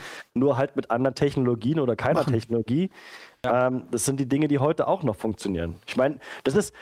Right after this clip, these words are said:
Speaker 1: nimm mal das, das Beispiel, der Zirkus, der, der jetzt in deiner Stadt ist, keine Ahnung, äh, die jetzt dreißig Kilometer weit weg ist,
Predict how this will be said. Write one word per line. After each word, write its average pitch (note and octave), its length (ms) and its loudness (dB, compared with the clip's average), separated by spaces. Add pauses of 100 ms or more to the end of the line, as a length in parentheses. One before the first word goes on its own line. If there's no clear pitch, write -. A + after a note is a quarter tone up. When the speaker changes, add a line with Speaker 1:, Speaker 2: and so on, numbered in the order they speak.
(140)
Speaker 1:
nimm E3 120 2
mal G#3 60 6
das, G3+ 140 4
das E3 140 -2
Beispiel, F#3 400 2
der E3 220 2
Zirkus, F#3+ 800 2
der, D#3+ 320 4 (180)
der D#3 260 4
jetzt F3+ 200 0
in D#3+ 140 0
deiner D3+ 280 4
Stadt - 320 -2
ist, F3 200 0
keine D#3 240 0
Ahnung, E3 360 2
äh, D3 260 2
die C#3+ 140 -2
jetzt - 580 -2
dreißig B2+ 340 0
Kilometer C#3+ 340 2
weit C3 160 0
weg G3 160 0
ist, G3+ 220 0